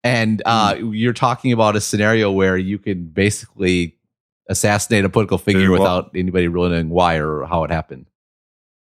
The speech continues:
Speaker 2: Totally. That's exactly, you, you were thinking exactly the same thing as I was. World War One.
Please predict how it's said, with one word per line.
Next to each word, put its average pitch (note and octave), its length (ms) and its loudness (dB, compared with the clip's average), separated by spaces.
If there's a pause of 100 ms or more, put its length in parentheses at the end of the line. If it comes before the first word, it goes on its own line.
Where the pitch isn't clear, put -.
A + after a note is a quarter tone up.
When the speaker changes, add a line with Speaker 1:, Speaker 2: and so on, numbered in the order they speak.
(480)
Speaker 2:
Totally. G2+ 540 2
That's F#2+ 200 -2
exactly, G2+ 540 -2
you, G#2 460 2
you G#2 160 4
were G2 100 2
thinking G#2 360 0
exactly G2 440 -2
the G2+ 140 -2
same G2 260 0
thing G#2 220 -2
as F#2+ 140 -2
I A2+ 120 2
was. D#2+ 300 -4
World E2+ 180 -6
War F2+ 160 -4
One. G2+ 240 -4